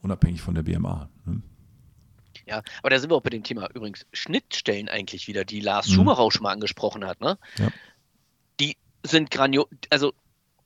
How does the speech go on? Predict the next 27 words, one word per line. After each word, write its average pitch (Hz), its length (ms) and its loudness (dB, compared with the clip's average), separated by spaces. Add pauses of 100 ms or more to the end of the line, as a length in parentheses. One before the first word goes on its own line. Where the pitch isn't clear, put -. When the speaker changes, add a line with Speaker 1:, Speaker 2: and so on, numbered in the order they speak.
(580)
Speaker 2:
wenn 143 120 -2
man 143 120 0
die 139 80 -4
Schnittstellen 170 460 -2
anständig 143 440 -4
verteilt, 214 440 -2
und 131 120 -10
das 123 140 -10
ist - 140 -8
übrigens 131 240 -6
in 135 80 -4
der 123 80 -2
V 131 180 0
D 135 80 -6
I 131 140 -8
sechzig 131 640 -4
neununddreißig 127 680 0
schon 120 240 -2
beschrieben, 233 400 2 (1040)
dass 139 180 4
die - 180 -4
anständig 139 380 -2
verteilt 123 340 0
sein 120 220 -2
sollen 117 180 -2
und 127 160 -2
dass, 127 300 0